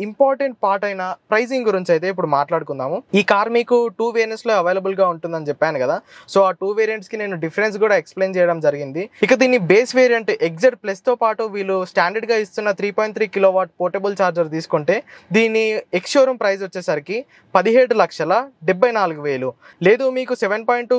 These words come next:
కిలోవాట్ ఏసీ ఫాస్ట్ ఛార్జర్ కావాలి, ఐదున్నర గంటల్లోనే ఈ కార్ని ఫుల్ ఛార్జ్ చేసుకోవాలనుకుంటే దీని ఎక్స్ షోరూమ్ ధర వచ్చేసి పద్దెనిమిది లక్షల ఇరవై నాలుగు వేలు. అంటే బేస్ వేరియంట్లోనే మీకు నార్మల్ పోర్టబుల్ ఛార్జర్కి and ఈ ఫాస్ట్ ఛార్జర్కి యాభై వేల డిఫరెన్స్ అనేది ఉంది.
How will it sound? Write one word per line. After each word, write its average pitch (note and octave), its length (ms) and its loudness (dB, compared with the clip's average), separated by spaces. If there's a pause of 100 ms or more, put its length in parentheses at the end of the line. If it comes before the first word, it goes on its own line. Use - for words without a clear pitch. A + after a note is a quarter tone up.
(100)
కిలోవాట్ G#3 460 0
ఏసీ A3+ 260 -10
ఫాస్ట్ F3+ 280 0
ఛార్జర్ A3 340 -4
కావాలి, G3+ 320 0 (140)
ఐదున్నర G#3 400 -6
గంటల్లోనే G3+ 440 -2 (100)
ఈ - 20 -4 (100)
కార్ని F#3 280 0
ఫుల్ F3+ 220 -4
ఛార్జ్ G#3+ 240 2
చేసుకోవాలనుకుంటే E3 720 -2 (380)
దీని A#3 200 2
ఎక్స్ - 160 -6
షోరూమ్ A#3+ 240 0
ధర F#3+ 160 0
వచ్చేసి E3 420 -10 (180)
పద్దెనిమిది B3+ 400 4
లక్షల F3 260 -4 (240)
ఇరవై B3 280 0
నాలుగు G3 280 -4
వేలు. D3 220 -4 (360)
అంటే G#3 180 4 (140)
బేస్ G#3+ 300 2
వేరియంట్లోనే G#3+ 560 0 (120)
మీకు G3 180 -2 (120)
నార్మల్ F#3+ 380 0
పోర్టబుల్ G#3+ 400 -2
ఛార్జర్కి G#3 480 -2
and G3 160 -2
ఈ - 20 -8 (100)
ఫాస్ట్ F3 320 0
ఛార్జర్కి F3 420 -4 (120)
యాభై F#3 320 4
వేల G#3 100 -2 (120)
డిఫరెన్స్ F3+ 360 -2
అనేది E3 260 -2
ఉంది. B2+ 180 -2